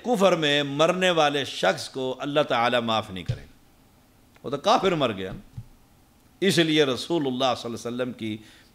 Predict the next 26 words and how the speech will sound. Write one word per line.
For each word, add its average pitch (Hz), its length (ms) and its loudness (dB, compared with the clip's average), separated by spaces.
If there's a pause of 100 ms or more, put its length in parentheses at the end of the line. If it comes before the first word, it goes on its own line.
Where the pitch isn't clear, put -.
बड़ी 160 440 4
कोशिश 147 500 0
थी 131 140 -4
कि 123 120 -4
मरते 139 480 0
हुए 131 200 2
अबू 117 160 -2
तालिब 117 360 -2
कलमा 117 400 -2
तौहीद 113 380 -6
का 110 120 -8
इकरार 92 440 -6
कर 73 180 -18
ले, 78 180 -20 (360)
कह 135 200 2
दे, 101 160 -6 (340)
"ला 107 160 0
इलाहा 87 340 -8
इल्लल्लाह", 85 440 -20 (100)
बस। 113 240 -4 (600)
लेकिन 120 180 -4
साथ 131 600 0
पलीत 127 300 -2
बैठे 127 280 -2
हुए 131 240 0
थे। 123 120 -10